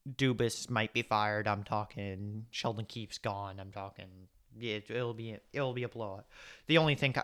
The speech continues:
person I think would be really safe would be Austin Matthews, and honestly, that might not even be a guarantee. Um, m-, maybe he can get pissed off and request a trade. I don't know.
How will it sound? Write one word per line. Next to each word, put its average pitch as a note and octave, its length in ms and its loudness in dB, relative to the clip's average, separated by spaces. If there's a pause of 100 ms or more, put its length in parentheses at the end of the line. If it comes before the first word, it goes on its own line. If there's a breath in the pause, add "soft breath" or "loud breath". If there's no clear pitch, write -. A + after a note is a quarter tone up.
(240)
person B2+ 280 2
I A#2 60 4
think A2+ 200 -2
would A#2+ 120 2
be A#2 100 2
really A#2+ 420 2
safe A2 320 0
would A#2 100 0
be A2 100 0
Austin G#2 300 0
Matthews, A#2 500 -2 (480 loud breath)
and A#2 380 4 (580)
honestly, C#4+ 380 -2
that D#3 240 0
might C3 120 -2
not A2+ 140 0
even A2+ 200 -4
be A2 140 -2
a A2 60 -2
guarantee. G#2 580 -4 (280)
Um, A2+ 420 -4 (1400 soft breath)
m-, C3 300 -6
maybe F3 280 2
he F3 100 -2
can F#3 80 -2
get C#3+ 200 -6
pissed A#2 240 -6
off G#2 180 -2
and A2 100 -6
request G#2+ 320 -4
a - 40 -10
trade. G#2 300 -2
I D3 160 10
don't B2+ 180 4
know. G#2 180 -2